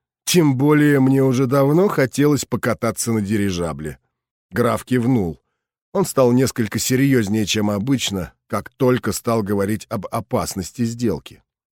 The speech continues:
Надеюсь, всё выйдет хорошо. Кстати, Руслан, какая у тебя фамилия?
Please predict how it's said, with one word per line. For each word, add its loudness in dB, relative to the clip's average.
Надеюсь, 0
всё -2
выйдет -2
хорошо. -14
Кстати, 0
Руслан, -4
какая -2
у 0
тебя -4
фамилия? -6